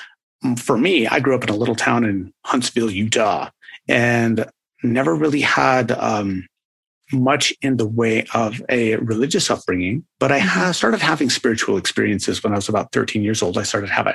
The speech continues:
Speaker 1: out-of-body experiences, which sent me on a spiritual path of inquiry. What is there? Why am I here?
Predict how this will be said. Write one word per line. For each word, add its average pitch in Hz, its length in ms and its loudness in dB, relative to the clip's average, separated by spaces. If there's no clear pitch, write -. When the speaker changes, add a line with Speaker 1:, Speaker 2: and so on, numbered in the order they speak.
Speaker 1:
out-of-body 120 680 0
experiences, 98 800 -4
which - 120 -2
sent 233 300 0
me 185 140 2
on 160 120 2
a 131 60 2
spiritual 123 540 0
path 117 460 0
of 117 360 0
inquiry. 104 580 0
What 127 460 0
is 135 280 0
there? 95 340 -2
Why 131 140 0
am 104 180 2
I 165 100 2
here? 98 520 0